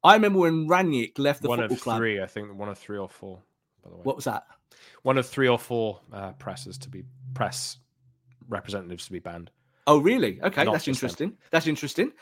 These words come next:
Speaker 1: So we'll, we'll, we'll see. We'll look into that a little bit more as well.
Speaker 2: <clears throat>
Speaker 1: But when Rangnick was leaving the football club,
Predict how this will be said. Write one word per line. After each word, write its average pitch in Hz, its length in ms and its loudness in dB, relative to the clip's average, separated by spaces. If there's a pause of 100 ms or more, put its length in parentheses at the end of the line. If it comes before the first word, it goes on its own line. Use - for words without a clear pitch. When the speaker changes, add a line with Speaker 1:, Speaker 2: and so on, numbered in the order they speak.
Speaker 1:
So - 140 -2
we'll, 143 200 2
we'll, 147 120 0
we'll 147 160 2
see. 147 260 2
We'll 147 160 2
look 156 160 0
into 131 140 -4
that 139 160 0
a - 20 -2
little 135 160 0
bit 131 140 -4
more 143 180 0
as 135 80 -2
well. - 300 0 (100)
Speaker 2:
<clears throat> - 100 -20
Speaker 1:
But 156 140 6
when 269 240 8
Rangnick 226 340 4
was 185 160 2
leaving 214 320 2
the 151 80 -4
football 127 340 -4
club, - 380 -8